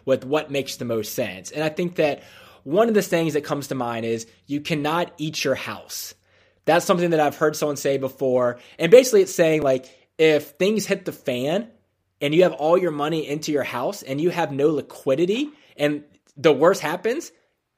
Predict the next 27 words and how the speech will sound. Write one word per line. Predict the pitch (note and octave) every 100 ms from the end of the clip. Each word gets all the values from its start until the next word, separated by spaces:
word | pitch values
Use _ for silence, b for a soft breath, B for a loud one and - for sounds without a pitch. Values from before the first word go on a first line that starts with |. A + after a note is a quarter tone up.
| _ D3+
like, | D3+ -
you | D3 D#3+ F#3
literally | D3+ F3+ G#3 F3+
can't | F3+ E3
use | D#3+ D#3
your | C3
house | D3 C#3+
to | C3+
go | C3 C3+
buy | A#2+ B2 B2
groceries. | A2 A2+ - F#2 - - _ _
You | C#3+
can't | D#3 F3+ F3
use | D3 E3 D3+
your |
house | C3 C#3+ C3+ A#2
to | -
pay | C#3 C3
for | B2+
a | A2+
car | - B2
payment | A#2 A#2 G#2
or | G#2+
pay | C3+
for | B2+ A#2
gas | A2+ A#2+ G#2 F#2 B2
or | A2